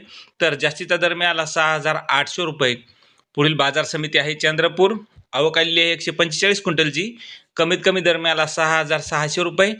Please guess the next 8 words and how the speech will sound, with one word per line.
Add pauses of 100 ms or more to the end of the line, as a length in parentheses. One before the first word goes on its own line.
(260)
सर्वसाधारण
दर
मिळाला
सहा
हजार (120)
आठशे
पन्नास
रुपये,